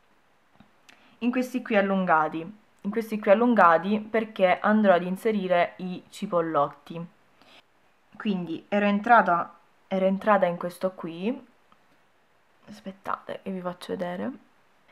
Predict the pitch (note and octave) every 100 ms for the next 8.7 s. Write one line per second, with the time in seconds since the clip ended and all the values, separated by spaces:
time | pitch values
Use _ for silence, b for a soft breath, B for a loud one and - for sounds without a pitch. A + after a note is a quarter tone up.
0 | b b b _ _ _ - G#3 F#3+ F3
1 | G#3 - G3+ G3+ G3 F#3+ F#3+ A3 A3 A#3+
2 | A#3+ A#3+ - - G#3 - G3 - F#3+ F#3+
3 | F#3+ - - - C4 - _ _ _ _
4 | G#3+ G#3+ G#3 G3 - F#3+ G#3+ G#3+ G3 F#3+
5 | G#3+ A3 F#3 F#3 - G3+ A#3 B3 G3 F#3+
6 | F#3+ G3+ G#3+ G#3+ - - F#3+ F#3+ G3 G#3+
7 | - F#3 F3+ F3+ - F3 E3 F#3 F3 -
8 | F#3+ F#3 - F#3 - D#3 F3